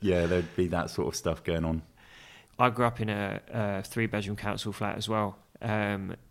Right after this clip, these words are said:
Speaker 2: but I never used to get taken to Cornwall or Devon 'cause my nan didn't drive, but there used to be a bus that come through every summer,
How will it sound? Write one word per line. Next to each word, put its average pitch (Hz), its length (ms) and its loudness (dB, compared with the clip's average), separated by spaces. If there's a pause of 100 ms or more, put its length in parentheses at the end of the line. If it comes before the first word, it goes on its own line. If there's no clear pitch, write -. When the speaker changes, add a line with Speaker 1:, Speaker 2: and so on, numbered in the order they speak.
(120)
Speaker 2:
but 107 140 2
I 110 120 0
never 107 160 -2
used 107 180 -2
to - 60 -14
get 95 140 -4
taken 101 300 -4
to 101 80 -10
Cornwall 104 380 -2
or 98 40 -2
Devon 101 320 -2
'cause 92 120 -8
my 101 60 -4
nan 101 220 -4
didn't 98 220 -6
drive, 104 420 0
but 92 120 -4
there 101 80 -2
used 104 260 -4
to - 80 -10
be 101 100 -4
a 104 60 -2
bus 110 300 0
that - 120 -8
come 120 220 -4
through 120 220 -4
every 117 200 -2
summer, 139 380 -4